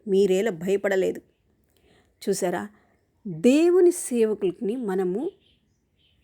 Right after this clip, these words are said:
విమర్శించకూడదు, వాళ్ళకు విరోధంగా మాట్లాడకూడదు. దేవుడు ఏమంటున్నాడు? "నా సేవకుడైన మోషకు విరోధంగా మాట్లాడటకు మీరేలా భయపడలేదు." చాలామంది దైవ సేవకులు,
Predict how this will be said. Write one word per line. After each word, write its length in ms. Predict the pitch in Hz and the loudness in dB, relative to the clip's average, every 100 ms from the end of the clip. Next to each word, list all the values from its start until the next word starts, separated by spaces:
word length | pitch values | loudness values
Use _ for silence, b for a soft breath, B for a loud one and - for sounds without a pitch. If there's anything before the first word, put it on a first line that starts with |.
| _ _ _ _ _ - | _ _ _ _ _ -6
విమర్శించకూడదు, 920 | 240 277 381 - 320 214 - 190 180 - _ - | 2 4 4 4 4 2 -2 -4 -4 -12 _ -10
వాళ్ళకు 400 | 202 190 185 294 | -2 -2 -2 -2
విరోధంగా 800 | 349 208 196 254 311 349 349 359 | -4 0 4 6 6 4 2 2
మాట్లాడకూడదు. 840 | 247 214 285 320 311 285 220 196 | 0 -2 -2 -2 -2 -2 -4 -4
దేవుడు 320 | 175 214 285 294 | -2 0 0 -2
ఏమంటున్నాడు? 440 | 277 240 214 180 b b b b b - | -6 -6 -6 -6 b b b b b -6
"నా 320 | 214 247 320 381 | 0 2 2 2
సేవకుడైన 600 | - 277 269 269 269 247 | 4 6 6 2 -2 0
మోషకు 680 | 202 208 196 190 220 330 381 b b b | 2 0 -2 -6 -4 -4 -8 b b b
విరోధంగా 800 | 196 226 294 311 320 302 302 294 | 0 2 4 2 2 0 0 -2
మాట్లాడటకు 1040 | 262 220 214 - 208 196 185 294 339 190 - | -2 -2 -2 -2 -2 -2 -4 -2 0 -2 -4
మీరేలా 480 | 214 208 208 196 247 | 0 4 4 4 2
భయపడలేదు." 720 | 190 185 208 240 226 196 175 - _ _ _ _ 196 | 0 -2 -2 0 0 0 -2 -6 _ _ _ _ -14
చాలామంది 1000 | 190 - 226 233 262 302 302 277 269 254 | -12 -10 -10 -4 -2 0 0 -2 -4 -6
దైవ 260 | 185 208 220 | -2 -2 -2
సేవకులు, 360 | 226 208 196 | -2 -2 -2